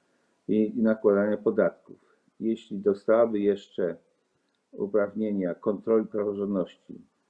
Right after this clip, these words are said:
bardzo szeroko rozumiane, jak to było przez, w ostatnich miesiącach, to oznaczałoby, że Komisja Europejska, czyli dwudziestu siedmiu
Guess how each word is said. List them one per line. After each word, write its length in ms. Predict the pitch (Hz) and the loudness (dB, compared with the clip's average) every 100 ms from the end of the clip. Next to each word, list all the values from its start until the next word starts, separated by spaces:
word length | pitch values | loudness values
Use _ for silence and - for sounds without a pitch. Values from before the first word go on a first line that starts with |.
| _ _ _ _ | _ _ _ _
bardzo 560 | - 95 92 117 127 117 | -18 -6 0 0 0 -4
szeroko 480 | - 117 113 110 107 | -2 2 2 2 -2
rozumiane, 600 | 101 101 104 104 98 87 | -2 -4 -4 -4 -4 -4
jak 200 | 87 - | -4 -6
to 120 | 92 | -8
było 280 | 90 98 90 | -4 -2 -2
przez, 340 | - 92 92 | -4 -8 -6
w 80 | 92 | -6
ostatnich 480 | 90 - 90 - 107 | -8 -6 -8 -8 -10
miesiącach, 640 | 92 - 135 123 - - - _ _ _ _ _ _ | -8 -2 -2 -2 -8 -12 -14 _ _ _ _ _ _
to 140 | - 120 | 4 6
oznaczałoby, 800 | 120 113 - 117 107 107 110 | 4 -2 -4 -2 0 0 -2
że 380 | 101 101 101 95 - _ _ | -4 -4 -2 -4 -8 _ _
Komisja 520 | 101 98 98 - 98 | -6 -4 -6 0 0
Europejska, 800 | 95 90 101 87 - - 95 90 | 2 -2 0 -2 -2 -6 -4 -4
czyli 260 | - 95 | -6 -8
dwudziestu 520 | 90 95 101 104 - | -4 -2 0 0 -4
siedmiu 460 | 92 107 90 98 92 | -4 0 0 0 -2